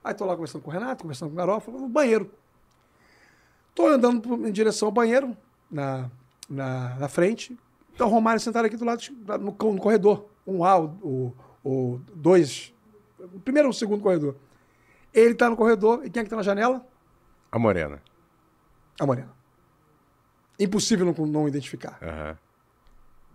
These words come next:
Speaker 1: Ele me vê e cutuca ela pra ela parar de falar. "E aí, Peixe?" Eu falei, "Fala, Peixe, beleza?"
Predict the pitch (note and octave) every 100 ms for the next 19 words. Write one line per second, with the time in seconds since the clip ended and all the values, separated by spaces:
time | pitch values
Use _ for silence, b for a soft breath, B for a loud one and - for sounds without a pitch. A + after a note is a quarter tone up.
0 | - F#3+ G#3 A#3+ E3 C4+ C#4 - _ _
1 | _ _ - G3+ C4+ D4 B3+ G#3+ F#3+ F3+
2 | F3+ F3+ F3+ D3 B2 _ _ _ _ _
3 | _ _ _ _ _ _ F#3+ F#3 F#3+ B2+
4 | D3 C#3 C#3+ F#3 F3+ F3 C#3+ D3 G#3+ C#3+
5 | C3